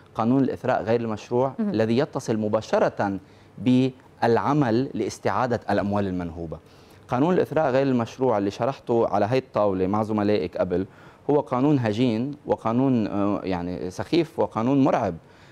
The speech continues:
Speaker 1: لأنه هيدا القانون بيقول لك إنه إذا ست سمر أبو خليل بدها تدعي على أحد السياسيين بتهمة الإثراء غير المشروع، لازم تحطي خمسة وعشرين مليون ليرة،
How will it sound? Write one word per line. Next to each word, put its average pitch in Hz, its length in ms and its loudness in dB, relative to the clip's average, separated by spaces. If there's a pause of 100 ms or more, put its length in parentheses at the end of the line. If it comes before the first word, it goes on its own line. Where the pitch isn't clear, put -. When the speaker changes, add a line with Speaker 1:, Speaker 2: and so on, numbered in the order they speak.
(120)
Speaker 1:
لأنه 110 240 2
هيدا 139 180 2
القانون 135 400 0
بيقول 135 280 2
لك 110 280 0
إنه 101 260 -2
إذا 104 360 2
ست - 240 -10
سمر 135 320 0
أبو 104 120 -2
خليل 110 460 0 (400)
بدها 110 240 0
تدعي 123 460 0
على 104 280 2
أحد 117 200 -4
السياسيين 107 840 0 (360)
بتهمة 131 640 2
الإثراء 110 340 0
غير 110 180 0
المشروع، 117 540 0 (360)
لازم 127 200 2
تحطي - 260 -4
خمسة 123 240 -2
وعشرين 117 340 0
مليون 113 280 0
ليرة، 107 360 2